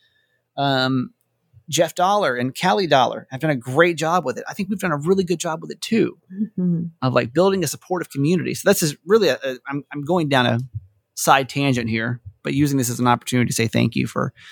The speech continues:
Speaker 1: helping build this community and, like, giving those people, you know, even if you're just the, the,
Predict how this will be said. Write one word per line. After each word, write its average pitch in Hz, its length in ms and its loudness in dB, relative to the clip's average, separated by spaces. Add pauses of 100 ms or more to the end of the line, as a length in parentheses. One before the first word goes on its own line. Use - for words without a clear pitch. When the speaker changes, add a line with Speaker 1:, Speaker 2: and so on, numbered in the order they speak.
(460)
Speaker 1:
helping 127 260 0
build 127 300 0
this 117 160 -6
community 117 640 0
and, 117 180 -2
like, 117 240 -4
giving 160 360 0
those 135 200 0
people, 127 600 -2 (1300)
you 139 120 0
know, 120 220 0
even 185 180 0
if 160 80 0
you're 151 120 0
just 143 220 -4
the, 117 200 0 (100)
the, 123 140 -4